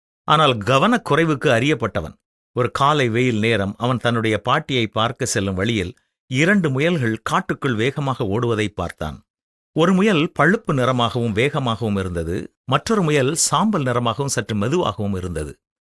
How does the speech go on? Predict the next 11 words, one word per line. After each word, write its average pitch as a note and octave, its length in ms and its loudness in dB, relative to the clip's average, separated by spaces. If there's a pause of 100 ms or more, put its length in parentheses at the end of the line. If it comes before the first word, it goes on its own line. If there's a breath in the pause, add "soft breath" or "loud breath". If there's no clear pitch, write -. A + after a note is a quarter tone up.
(360)
ஆனால் D#3+ 260 4
இரண்டும் F3 460 2
வெவ்வேறு C#3 320 2
திசைகளில் C3 640 0
சென்றன. F#2+ 280 -2 (600)
"நான் D#3+ 180 2
இரண்டையும் A3+ 460 2
பிடிக்க D#3 320 -2
வேண்டும்" C#3+ 260 0
என்று B2 200 0
லியோ B2+ 320 2